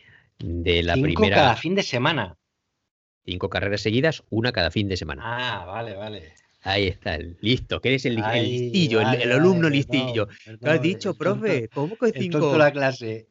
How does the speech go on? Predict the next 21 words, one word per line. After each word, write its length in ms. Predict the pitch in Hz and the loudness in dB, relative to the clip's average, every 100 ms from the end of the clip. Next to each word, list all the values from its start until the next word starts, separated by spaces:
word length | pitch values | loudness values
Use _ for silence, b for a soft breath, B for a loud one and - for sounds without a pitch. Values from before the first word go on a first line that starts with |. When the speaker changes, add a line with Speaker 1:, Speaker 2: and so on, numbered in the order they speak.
| 127 | -6
Speaker 1:
Ya 80 | 123 | -4
está. 240 | 98 - - | -4 -8 -14
<laughs> 720 | - - - - 156 180 - | -16 -12 -12 -12 -18 -20 -10
No, 100 | 123 | -8
el 80 | 107 | -2
listo, 340 | 147 143 - 87 | -2 -2 -4 -4
el 100 | 113 | 0
listo. 380 | 165 - 92 - | -2 -2 -10 -6
Speaker 2:
El 160 | 127 | -6
listo, 460 | 127 139 - - 107 | -4 -6 -12 -16 -14
el 80 | 107 | -8
Speaker 1:
Ya 120 | 156 | -6
está 160 | 160 185 | -2 0
Speaker 2:
cachondo. 100 | 165 | 2
Speaker 1:
listo 220 | 160 - 147 | 0 0 0
la 80 | 131 | 2
clase. 360 | 113 113 101 | 0 -2 -4
Anda, 240 | 120 135 117 | -2 -2 -2
cállate, 440 | 135 131 95 85 | -2 -2 -6 -10
Speaker 2:
<laughs> 100 | 113 | -10
Speaker 1:
bocazas. 680 | 104 139 135 101 101 - | -6 -4 -4 -8 -12 -16